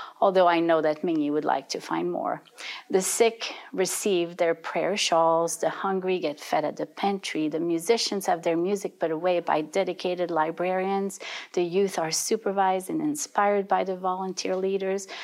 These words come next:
The college students receive care packages. People's artistic gifts are being nurtured by different classes. Bulletins are stuffed when needed.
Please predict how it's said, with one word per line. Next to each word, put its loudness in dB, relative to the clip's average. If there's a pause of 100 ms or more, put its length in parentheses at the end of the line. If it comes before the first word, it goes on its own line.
(140)
The -12
college 2
students 0
receive -6
care 4
packages. 0 (460)
People's 4
artistic 0
gifts 0
are 2
being 0
nurtured 2
by 0
different -10
classes. 2
Bulletins -2
are -12
stuffed -2
when -2
needed. -2